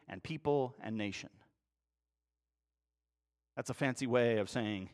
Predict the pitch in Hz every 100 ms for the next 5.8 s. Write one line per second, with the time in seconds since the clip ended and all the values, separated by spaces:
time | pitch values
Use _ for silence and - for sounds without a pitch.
0 | - 120 101 120 110 117 - 131 117 104
1 | 110 95 95 - - 123 120 110 101 110
2 | 80 - - _ _ _ _ _ _ _
3 | 127 135 143 123 117 104 - 110 95 117
4 | 110 - 57 - _ _ _ _ _ -
5 | 135 147 143 143 127 104 76 73